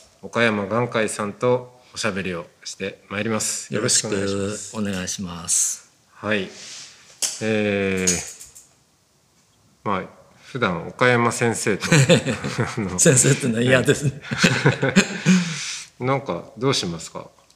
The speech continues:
Speaker 1: 眼科医さんにしますか？
Speaker 2: まあ、何でも。
Speaker 1: <laughs> なんかちょっと、あれですね。な-、慣れ-、慣れない感じもありますけど。
Speaker 2: うん、まあ、なんか言いやすいので。
Speaker 1: はい。
Speaker 2: はい。
Speaker 1: でもちょっと今日は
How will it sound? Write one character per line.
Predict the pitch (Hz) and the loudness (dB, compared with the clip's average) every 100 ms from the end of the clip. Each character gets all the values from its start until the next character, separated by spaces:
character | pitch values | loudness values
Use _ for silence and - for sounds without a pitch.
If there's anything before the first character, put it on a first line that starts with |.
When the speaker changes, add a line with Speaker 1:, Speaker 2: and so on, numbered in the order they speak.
| _ 107 | _ -4
Speaker 1:
眼 | 113 131 117 | 2 4 4
科 | 107 | 0
医 | 92 | 0
さ | 95 | -4
ん | 82 | -6
に | 82 | -10
し | 87 | -10
ま | 87 | -12
す | - | -16
か？ | - - | -12 0
Speaker 2:
ま | |
あ、 | 151 | 4
何 | 160 165 | 4 4
で | 127 | 2
も。 | 101 95 - - - 131 196 | 0 -2 -2 0 0 2 2
Speaker 1:
<laughs> | - - - - - - - 127 | 0 -10 -10 -6 -6 -8 -4 2
な | 147 | 2
ん | |
か | 123 95 | 2 -2
ち | 127 | -2
ょ | |
っ | 113 | -4
と、 | 92 80 - - - - - _ _ - | -6 -8 -12 -20 -18 -18 -20 _ _ -10
あ | 95 | -4
れ | 104 | -4
で | 98 | -4
す | - | -8
ね。 | 80 - _ _ _ _ 98 | -14 -16 _ _ _ _ -16
な-、 | 92 95 95 101 | -14 -10 -6 -6
慣 | 101 113 104 | -6 -6 -2
れ-、 | 107 117 | 0 0
慣 | 117 101 | -2 0
れ | 117 | 0
な | 98 | 0
い | 85 | -4
感 | 85 82 | -8 -12
じ | 82 | -12
も | 82 | -14
あ | 85 | -6
り | |
ま | - | -2
す | 127 | 0
け | 113 | 0
ど。 | |
Speaker 2:
う | 107 | -2
ん、 | 120 135 | -4 0
ま | 143 | 2
あ、 | 123 | 2
な | 131 131 | 2 0
ん | |
か | - 180 | -2 -6
言 | 170 | 0
い | 135 | 2
や | 131 | 2
す | 147 | 2
い | |
の | 131 113 | 0 -4
で。 | 80 - _ _ _ _ _ | -8 -12 _ _ _ _ _
Speaker 1:
は | 98 | -12
い。 | 85 82 - - _ _ - | -10 -12 -20 -20 _ _ -12
Speaker 2:
は | 90 | -12
い。 | - | -12
Speaker 1:
で | 143 120 | -8 -4
も | 107 | -2
ち | 151 | -2
ょ | |
っ | |
と | 98 | -4
今 | |
日 | |
は | - | -2